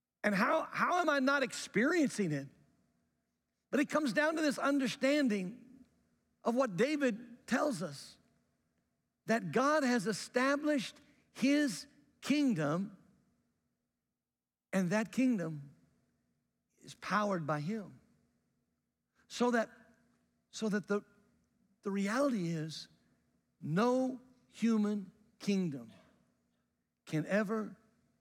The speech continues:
supersede the kingdom of God.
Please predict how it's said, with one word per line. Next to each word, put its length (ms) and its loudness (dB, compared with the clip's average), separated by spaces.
supersede 920 -6
the 80 -6
kingdom 420 -4
of 140 -6
God. 280 -4